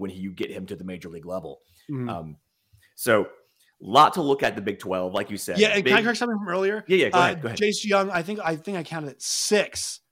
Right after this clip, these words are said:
Speaker 2: home runs away from Texas Tech last year out of the twenty-one that he hit. So you do play more home games, which could feed into it, but that, that I just wanna make sure I got that correct.
Speaker 1: Yeah.
Speaker 2: Six home runs away from home, fifteen at home. So we'll see if
Speaker 1: That's a pretty,
Speaker 2: Anderson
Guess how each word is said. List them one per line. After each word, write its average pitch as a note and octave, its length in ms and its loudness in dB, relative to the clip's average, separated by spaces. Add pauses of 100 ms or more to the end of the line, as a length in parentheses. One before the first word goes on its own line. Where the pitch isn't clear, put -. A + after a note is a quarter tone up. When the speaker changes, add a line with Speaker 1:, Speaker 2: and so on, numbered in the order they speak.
(120)
Speaker 2:
home F3+ 260 -2
runs D#3+ 580 -2
away D3+ 340 -4
from C3+ 180 -12
Texas B2+ 360 -10
Tech B2+ 240 -10
last A#2+ 260 -12
year B2 240 -10 (420)
out D#3+ 160 6
of D#3+ 120 -4
the - 40 -14
twenty-one C#3+ 460 -6
that B2+ 120 -8
he A#2+ 80 -8
hit. A2+ 260 -16
So C#3 460 -4 (280)
you E3+ 120 -8
do A#3+ 120 2
play A3 200 2
more G#3 180 2
home G3+ 240 0
games, G3+ 340 -4
which F3 140 -8
could F#3 160 -4
feed F#3+ 140 -2
into F#3+ 180 -2
it, G3 140 -4
but D3+ 180 -6 (400)
that, D#3 240 -2
that E3+ 200 0
I E3 40 -4
just D#3 120 -8
wanna E3+ 120 -4
make D#3+ 140 -4
sure D#3+ 140 -6
I D3 40 -6
got C#3+ 160 -8
that C#3 160 -6
correct. D3 300 -6
Speaker 1:
Yeah. - 40 -10
Speaker 2:
Six - 240 -8
home D#3 140 -6
runs C#3+ 160 -6
away C#3 140 -6
from C3 80 -10
home, C3 280 -10
fifteen C#3+ 560 -8 (300)
at C3 180 -4
home. B2+ 340 -8
So B2 400 -8 (280)
we'll D3 60 -12
see D3 180 -8
if C#3 60 -8
Speaker 1:
That's A#2+ 240 0
a C#3 60 -2
pretty, C#3+ 220 2
Speaker 2:
Anderson G#2+ 260 -12